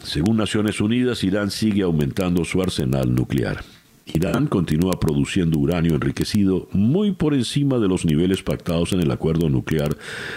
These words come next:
de dos mil quince, mientras los inspectores internacionales han reclamado aclaraciones por la aparición de partículas de uranio en un lugar no declarado a la Agencia Nuclear de Naciones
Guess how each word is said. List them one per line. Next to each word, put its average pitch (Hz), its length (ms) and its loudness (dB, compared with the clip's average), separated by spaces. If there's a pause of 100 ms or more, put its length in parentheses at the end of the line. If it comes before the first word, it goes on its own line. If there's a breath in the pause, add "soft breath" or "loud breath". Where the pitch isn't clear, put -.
(120)
de 73 140 0
dos 69 200 0
mil 85 200 2
quince, 117 400 -2 (480 loud breath)
mientras 98 500 0
los 80 180 -2
inspectores 92 640 0
internacionales 78 800 0
han 110 100 -2
reclamado 98 600 0 (420 loud breath)
aclaraciones 113 800 -2
por 117 180 -2
la 107 100 0
aparición 98 480 0
de 117 80 0
partículas 82 680 0
de 58 100 0
uranio 90 320 2
en 98 60 2
un - 140 2
lugar 92 320 0
no - 200 0
declarado 90 640 0
a - 60 0
la 120 80 -2
Agencia 76 380 -2
Nuclear 78 360 0
de 110 140 2
Naciones 64 640 -2